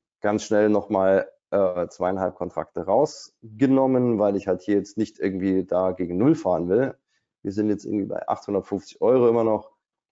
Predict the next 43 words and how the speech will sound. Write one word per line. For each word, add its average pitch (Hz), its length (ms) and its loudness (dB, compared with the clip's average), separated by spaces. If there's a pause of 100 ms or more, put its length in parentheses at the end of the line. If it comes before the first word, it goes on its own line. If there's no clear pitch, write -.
(200)
Und 98 300 0
das 87 120 -6
ist - 120 -10
soweit 92 460 0
okay. 90 400 0
Ich - 180 -4
hätte - 120 -6
schon 131 200 -2
gern 104 200 0
ein 98 40 -2
bisschen 87 220 -2
mehr 104 160 2
gehabt, 87 340 -4
ne? 98 180 -4
Keine 95 280 -4
Frage. 90 400 -2
Ist - 240 -10
schade, 120 380 2
dass 107 140 2
er 107 60 2
nicht 123 180 -2
da - 60 2
unten 95 300 -2
rausgegangen 95 640 0
ist. 135 340 -2 (800)
Aber 110 220 4
ich 104 120 -2
mache 120 260 0
ja 104 60 2
halt 113 280 2
auf 104 180 0
der - 140 0
anderen 120 260 0
Seite 110 380 2
einen 98 120 -4
Trade, 113 340 2
den 113 160 -2
ich 107 140 -4
irgendwie 107 220 -2
um 98 120 -4
zehn 131 280 2
Uhr 107 200 4
aufmache, 110 760 0